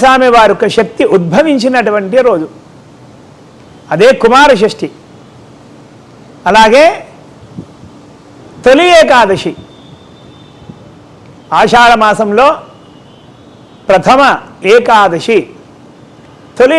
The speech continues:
ఏకాదశి. అలాగే ఇప్పటి నుంచే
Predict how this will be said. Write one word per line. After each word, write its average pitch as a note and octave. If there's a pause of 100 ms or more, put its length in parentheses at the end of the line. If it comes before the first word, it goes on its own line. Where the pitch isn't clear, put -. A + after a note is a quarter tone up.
ఏకాదశి. E3 (1000)
అలాగే D3 (1500)
ఇప్పటి G3
నుంచే A3+